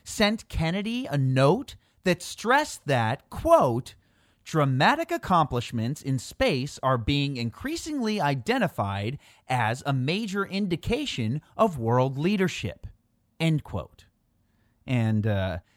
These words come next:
it didn't hurt that nasa's headquarters is also in Johnson's home state of Texas in Houston. Hubert H. Humphrey was a progressive senator to Minnesota for fifteen years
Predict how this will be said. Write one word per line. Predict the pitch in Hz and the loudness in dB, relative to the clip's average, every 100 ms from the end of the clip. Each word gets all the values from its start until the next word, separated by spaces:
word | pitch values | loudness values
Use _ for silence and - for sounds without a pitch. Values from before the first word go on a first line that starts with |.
| _ | _
it | - 143 | -2 0
didn't | 196 143 104 | 4 2 2
hurt | 98 240 247 120 120 - _ - | -2 -2 2 2 0 -8 _ -2
that | 156 | 0
nasa's | 165 170 165 156 120 | 4 2 2 -2 2
headquarters | 180 262 226 156 127 120 117 131 170 - _ | 4 4 4 -2 2 2 2 -2 -4 -10 _
is | 185 175 | 0 0
also | 165 214 294 - 175 139 135 170 | 2 4 4 4 2 4 4 2
in | 190 190 180 160 | 0 0 2 -2
Johnson's | 190 214 226 - 202 185 | 2 2 2 -2 -2 0
home | 139 226 220 | 4 4 4
state | 190 - 240 247 220 | -2 -2 0 0 -2
of | 180 175 | -6 -2
Texas | 240 330 - 160 190 - - _ _ - | -2 -2 -4 -4 -4 -6 -14 _ _ -4
in | 214 262 | 0 2
Houston. | 240 311 302 - 170 113 80 - _ _ _ _ _ _ _ _ _ _ _ _ _ _ _ _ | 0 0 -2 0 0 0 -4 -16 _ _ _ _ _ _ _ _ _ _ _ _ _ _ _ _
Hubert | - 262 311 330 - - | -2 -2 0 -2 -2 0
H. | 185 226 - | 0 0 -6
Humphrey | - 170 156 117 104 123 | 0 0 0 -6 -4 -2
was | 143 117 131 | -2 -2 -2
a | 131 | -2
progressive | - 135 120 156 165 180 143 | -2 -2 0 0 0 -4 -4
senator | - 190 190 175 165 | -2 -2 0 -2 -4
to | - 139 | -4 -2
Minnesota | 143 190 160 - - 240 330 151 | -2 -2 -4 -6 -2 0 2 2
for | 139 135 | 0 -4
fifteen | - 123 - 127 117 110 | -2 -4 -4 -6 -4 -2
years | 110 104 101 147 180 | -2 -4 -4 -6 -10